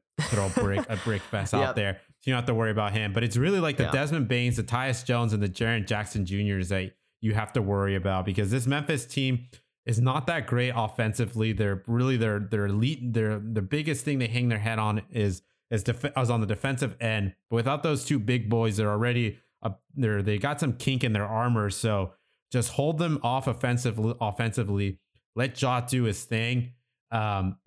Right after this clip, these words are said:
Speaker 1: 'cause he's a small body. You gotta help, you gotta figure out as throughout the series, he's not gonna be able to handle the, the bruising that he can take, that he might get from Anthony Davis. You're getting Mo Bamba back. That'll be another body you can throw out there.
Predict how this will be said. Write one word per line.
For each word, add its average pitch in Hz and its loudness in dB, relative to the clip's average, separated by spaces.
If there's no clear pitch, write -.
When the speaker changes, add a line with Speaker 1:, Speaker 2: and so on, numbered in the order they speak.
Speaker 1:
'cause 107 0
he's 143 0
a 156 -2
small 156 2
body. 123 0
You 120 0
gotta 120 0
help, 101 -2
you 113 2
gotta 120 0
figure 117 -2
out 113 -2
as 101 -4
throughout 127 0
the 123 0
series, 113 0
he's 101 0
not 120 2
gonna 120 2
be 117 2
able 113 0
to 104 0
handle 110 0
the, 98 0
the 113 -2
bruising 113 2
that 104 0
he 101 -2
can 107 -2
take, 113 -2
that 110 0
he 104 2
might 110 -2
get 117 -2
from 104 0
Anthony 123 0
Davis. 110 0
You're 123 0
getting 143 2
Mo 127 2
Bamba 113 0
back. 113 -2
That'll 113 0
be 113 0
another 107 2
body 104 0
you 101 0
can 95 -2
throw 98 0
out 95 -2
there. 95 -2